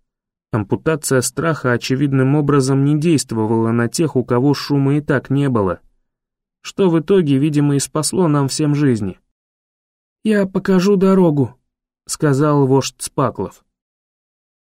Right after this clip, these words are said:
Разумеется, они не могли нас отпустить, не нагрузив под завязку припасами для дальнейшего пути. "Откормить нас на поживу своему синему богу",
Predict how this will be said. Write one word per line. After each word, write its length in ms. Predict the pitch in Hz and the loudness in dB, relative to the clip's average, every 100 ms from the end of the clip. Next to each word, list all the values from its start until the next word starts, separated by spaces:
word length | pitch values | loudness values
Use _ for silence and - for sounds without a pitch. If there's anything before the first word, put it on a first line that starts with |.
| _ _ _ _ _ _ _ | _ _ _ _ _ _ _
Разумеется, 680 | 120 107 135 214 214 196 170 | -2 0 2 2 2 0 -2
они 180 | 165 196 | 2 2
не 120 | 175 | 2
могли 340 | 165 160 190 185 | 2 2 2 2
нас 240 | 156 156 | 2 -2
отпустить, 680 | 147 160 147 - 113 95 - | -2 -4 -4 -2 -4 -4 -4
не 120 | 117 | 0
нагрузив 520 | 117 123 131 147 147 | 0 2 2 2 -2
под 160 | - 127 | -4 0
завязку 460 | 131 139 143 - | 2 2 0 -4
припасами 600 | 127 127 - 151 - 131 | -4 -4 -2 -4 -2 -2
для 160 | 123 127 | 0 0
дальнейшего 580 | 123 127 131 123 127 123 | 2 2 2 0 -2 -2
пути. 440 | 139 131 117 90 _ _ _ _ _ _ _ _ | -2 -2 -4 -8 _ _ _ _ _ _ _ _
"Откормить 640 | 160 - 175 175 131 - | -8 -2 2 2 2 0
нас 260 | 135 123 139 | -2 0 -2
на 80 | |
поживу 420 | 131 131 147 156 139 | -2 -2 0 0 -2
своему 420 | 143 139 147 143 | 0 2 2 0
синему 400 | - 147 147 160 | 0 0 0 0
богу", 360 | 139 104 113 | 0 0 -4